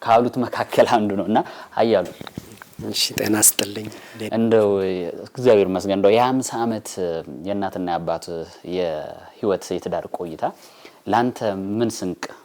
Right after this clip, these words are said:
Speaker 1: እንድትይዝ አደረገ?
Speaker 2: እንደ አባቴ አይነት አባት ብሆን ደስ ይለኛል። ቤቱን ሮጦ ቤቱ የሚመጣ የሚያነብ፣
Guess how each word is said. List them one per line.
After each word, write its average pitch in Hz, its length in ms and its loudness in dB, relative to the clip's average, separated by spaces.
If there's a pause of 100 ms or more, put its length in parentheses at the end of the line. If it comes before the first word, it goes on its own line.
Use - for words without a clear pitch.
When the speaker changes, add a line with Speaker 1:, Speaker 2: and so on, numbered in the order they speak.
(120)
Speaker 1:
እንድትይዝ 92 420 -6
አደረገ? 82 420 -8 (720)
Speaker 2:
እንደ 123 180 -6
አባቴ 139 420 2
አይነት 123 280 2
አባት 110 380 -8
ብሆን 156 260 -2
ደስ 202 180 -6
ይለኛል። - 280 -16 (280)
ቤቱን 160 340 2
ሮጦ 165 320 8
ቤቱ 131 240 4
የሚመጣ 107 440 -6
የሚያነብ፣ 151 480 4